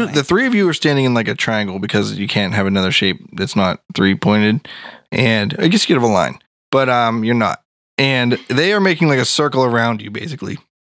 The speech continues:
Speaker 2: So the one on you is across from the rest of the fight from that. And if you wanted to move around him and use your action to cast a spell, you would invoke an opportunity attack. Or you could, without invoking an opportunity attack,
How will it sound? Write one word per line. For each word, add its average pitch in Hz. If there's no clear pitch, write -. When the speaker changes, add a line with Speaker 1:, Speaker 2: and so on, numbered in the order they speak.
Speaker 2:
So 127
the 135
one 190
on 143
you 123
is 120
across 139
from 131
the 120
rest 117
of 107
the 101
fight 117
from 151
that. 165
And 127
if 123
you 156
wanted 175
to 135
move 147
around 135
him 147
and 127
use 127
your 117
action 120
to 113
cast 113
a 101
spell, 113
you 131
would 107
invoke 107
an 104
opportunity 120
attack. 160
Or 147
you 127
could, 117
without 123
invoking 127
an 117
opportunity 113
attack, 101